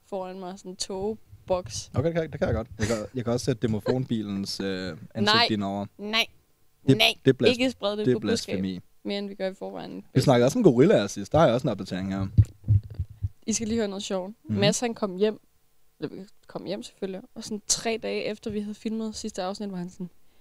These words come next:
Speaker 1: "Jeg kan slet ikke, jeg kan slet ikke lade være med at tænke på det der billede. Jeg tænker hele tiden på det, den her gorilla. Det er jo fuldstændig sindssygt. Det er rigtigt. Er det ægte?"
Speaker 2: Ja. Jeg tror aldrig,
Speaker 1: Du var
Speaker 2: jeg har
Speaker 1: hele
Speaker 2: set
Speaker 1: sådan en år over det der
Speaker 2: Ja.
Speaker 1: billede. <laughs>
Speaker 2: Jeg tror aldrig, jeg har set en gorilla ved siden af et menneske på den der måde.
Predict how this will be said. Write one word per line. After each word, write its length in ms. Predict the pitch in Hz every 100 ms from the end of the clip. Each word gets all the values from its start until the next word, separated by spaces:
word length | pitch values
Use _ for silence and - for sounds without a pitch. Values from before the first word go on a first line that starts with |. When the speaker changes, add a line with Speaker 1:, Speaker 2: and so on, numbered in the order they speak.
| - _ _
Speaker 1:
"Jeg 80 | -
kan 80 | -
slet 180 | -
ikke, 120 | 185 -
jeg 140 | -
kan 60 | -
slet 100 | 196
ikke 60 | 196
lade 60 |
være 80 | 214
med 60 | 220
at 80 | -
tænke 300 | - 247 -
på 60 |
det 60 | 262
der 60 |
billede. 240 | 254 269 277
Jeg 60 |
tænker 260 | - 269 302
hele 140 | 294
tiden 160 | 285 277
på 120 | 294
det, 80 | 302
den 80 | 277
her 100 | 269
gorilla. 340 | 262 277 359
Det 60 | 311 -
er 40 | - -
jo 40 |
fuldstændig 400 | - 349 - 330
sindssygt. 540 | - - 359 359 320 -
Det 80 | 285
er 120 | -
rigtigt. 360 | 330 - - - _ _ -
Er 60 | -
det 120 | 330 -
ægte?" 300 | 277 339 - - - _ -
Speaker 2:
Ja. 160 | 107 - - - _ -
Jeg 100 | 131
tror 80 | 147
aldrig, 100 | 160
Speaker 1:
Du 40 |
var 40 | 170
Speaker 2:
jeg 80 | -
har 60 | 320
Speaker 1:
hele 60 | -
Speaker 2:
set 60 | 285
Speaker 1:
sådan 100 | 254
en 100 | - -
år 300 | - 294 277
over 100 | 294
det 120 | 277
der 80 | 185
Speaker 2:
Ja. 80 | -
Speaker 1:
billede. 220 | 277 427 302 247
<laughs> 100 | 302
Speaker 2:
Jeg 80 | -
tror 160 | 190
aldrig, 200 | 151 214
jeg 100 | 156
har 60 | 110
set 380 | - 151 170 - -
en 300 | 131 117 117
gorilla 400 | - 117 123 143 135
ved 140 | 113
siden 240 | - 147
af 40 | 135
et 60 |
menneske 340 | 113 117 147 113
på 60 | 113
den 120 | 117
der 80 | 113
måde. 300 | 110 131